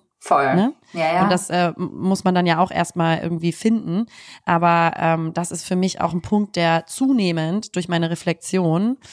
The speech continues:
Speaker 2: äh, auf meine Vergangenheit hin einfach, äh, viel, viel wichtiger geworden ist, wo ich
Speaker 1: Mhm.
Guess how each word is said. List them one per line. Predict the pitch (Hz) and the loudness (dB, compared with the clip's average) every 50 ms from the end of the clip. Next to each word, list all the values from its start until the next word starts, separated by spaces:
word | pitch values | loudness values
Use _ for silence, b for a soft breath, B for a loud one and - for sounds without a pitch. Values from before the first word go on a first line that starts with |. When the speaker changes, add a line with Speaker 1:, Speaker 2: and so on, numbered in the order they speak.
| B B B B B - | B B B B B 0
Speaker 2:
äh, | - 175 165 165 | 2 2 2 2
auf | - 165 165 | 0 0 0
meine | 170 165 170 | 0 0 0
Vergangenheit | 160 - 165 160 - 160 175 196 185 160 156 151 147 143 | 0 -2 -2 0 2 0 0 2 2 0 0 -2 -2 -2
hin | 156 156 151 170 185 196 202 | -2 0 0 0 -2 -4 -2
einfach, | - 175 170 170 - 170 170 165 - - | -2 -2 -2 -2 0 0 0 0 -2 -6
äh, | - - 160 160 160 160 156 | -6 -4 -2 -2 -2 -2 -4
viel, | - - 233 247 | -4 -2 -2 0
viel | 208 226 202 | 0 0 -2
wichtiger | 202 190 - - 185 175 156 | -2 -2 -2 -4 -4 -2 -2
geworden | 156 151 147 170 151 151 156 156 156 151 | -2 -2 -2 0 0 0 0 0 -2 -2
ist, | 156 165 190 202 - - | -2 -2 -2 -2 -4 -6
wo | - 165 | -6 -6
ich | 170 - | -6 -6
Speaker 1:
Mhm. | - | -8